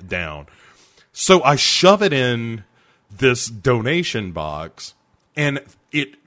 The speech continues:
immediately fl-, just strikes from my consciousness. I totally forget about the ham.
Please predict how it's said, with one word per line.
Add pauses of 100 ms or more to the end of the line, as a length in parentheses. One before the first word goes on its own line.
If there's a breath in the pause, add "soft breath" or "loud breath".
(180)
immediately
fl-, (180)
just (500)
strikes
from
my
consciousness.
I
totally
forget
about
the
ham.